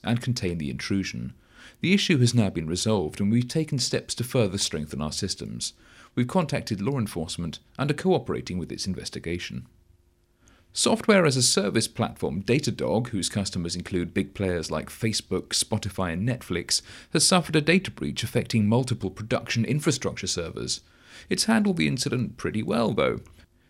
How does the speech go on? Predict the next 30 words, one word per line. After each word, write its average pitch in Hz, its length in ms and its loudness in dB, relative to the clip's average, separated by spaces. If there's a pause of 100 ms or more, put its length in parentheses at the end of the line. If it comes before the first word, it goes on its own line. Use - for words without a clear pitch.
(140)
Even 120 240 4
though 175 120 8
it - 120 4
stores 123 340 6
passwords 95 580 2
using 92 280 0
bcrypt 117 600 2
with 98 140 -4
a 92 60 -4
unique 92 400 0
salt, - 520 0
making 95 300 0
it 95 160 -4
very 127 240 4
difficult 98 480 2
indeed 95 320 2
for 98 80 -4
criminals 95 460 -2
to 95 120 -2
access - 380 -2
them, 98 240 0 (320)
it 131 160 4
has 160 220 4
invalidated 151 680 4
all 147 220 4
stored 78 360 -2
passwords 78 520 -6
as 82 140 -2
a 95 40 -6
precaution 123 640 -2